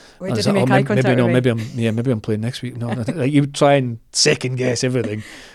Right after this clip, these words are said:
Speaker 2: but it's not. It's all with the here and now. Um, and, and some of the players obviously will, uh,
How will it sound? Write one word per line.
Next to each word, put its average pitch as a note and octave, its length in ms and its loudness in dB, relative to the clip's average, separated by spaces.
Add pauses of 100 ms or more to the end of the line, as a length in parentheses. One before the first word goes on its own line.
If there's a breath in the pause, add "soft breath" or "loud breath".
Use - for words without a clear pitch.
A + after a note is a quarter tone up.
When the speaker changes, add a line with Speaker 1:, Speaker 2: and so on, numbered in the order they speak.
(120)
Speaker 2:
but C3 100 2
it's B2 180 -2
not. A#2+ 120 2
It's - 140 -2
all C3+ 160 4
with A#2+ 120 -6
the A2 60 -10
here A#2+ 120 0
and G#2 100 -4
now. G#2+ 180 -4 (560 soft breath)
Um, G2 460 -8 (340)
and, A#3+ 140 -4
and A#3+ 100 -6
some C#4 140 2
of F3+ 60 0
the B2 40 0
players A2+ 240 0
obviously A2 320 -4
will, G#2 140 -8 (1000 loud breath)
uh, - 220 -6